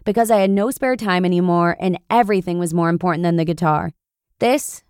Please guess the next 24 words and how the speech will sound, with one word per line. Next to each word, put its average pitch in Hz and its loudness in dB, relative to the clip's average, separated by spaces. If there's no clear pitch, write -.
was 208 -2
five 175 4
years 165 -2
ago. - -6
I 226 0
started 311 2
playing 214 -2
again 180 -2
recently, 165 -4
and 202 -2
it - -8
felt 262 -2
just 277 -4
as 247 -2
if 240 -2
a 208 0
lost 196 -4
part 190 -2
of 190 -2
me 180 -2
was 170 -4
somehow 214 -2
unlocked 180 -2
again. 170 -4